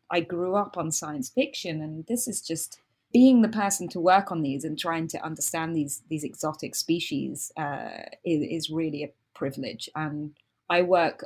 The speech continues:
on another planet, which is one of my favorites, called wasp twelve b. It's got a temperature over two thousand Kelvin.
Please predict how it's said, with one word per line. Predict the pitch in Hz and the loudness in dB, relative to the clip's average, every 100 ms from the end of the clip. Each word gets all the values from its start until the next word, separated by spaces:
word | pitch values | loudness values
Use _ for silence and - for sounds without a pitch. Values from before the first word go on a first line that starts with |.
| - | -4
on | 165 | -2
another | 160 165 180 208 | -2 0 2 2
planet, | 214 175 160 143 | 0 -2 -2 -4
which | - - 165 | -4 -4 -4
is | 151 | -4
one | 160 160 | -2 -2
of | |
my | 160 | -4
favorites, | 156 202 214 131 - | -4 0 2 0 -2
called | - 147 | -4 -2
wasp | 165 - | -2 -2
twelve | - 151 147 143 | -4 -4 -4 0
b. | 190 190 - - _ _ _ _ _ - | 2 4 0 -6 _ _ _ _ _ 0
It's | 175 - - | 2 2 0
got | 190 185 | 2 2
a | |
temperature | 175 220 226 247 - 165 | 2 4 4 2 0 0
over | 170 165 | 0 -2
two | 160 - 185 | -4 -4 -4
thousand | - 160 165 147 131 | -2 -2 -2 -2 -4
Kelvin. | - 180 180 135 117 | 0 2 2 -2 -6